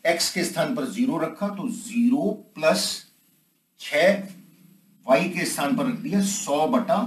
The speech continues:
तीन, मान आ गया दो सौ।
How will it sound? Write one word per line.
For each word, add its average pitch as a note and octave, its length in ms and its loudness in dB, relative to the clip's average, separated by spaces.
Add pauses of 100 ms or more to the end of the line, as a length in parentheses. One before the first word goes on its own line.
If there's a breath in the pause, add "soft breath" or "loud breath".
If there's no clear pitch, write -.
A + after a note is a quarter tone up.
(680)
तीन, A2 300 -2 (1500)
मान C#3 220 4
आ A#2 80 4
गया C3 180 2
दो - 240 2
सौ। - 160 -10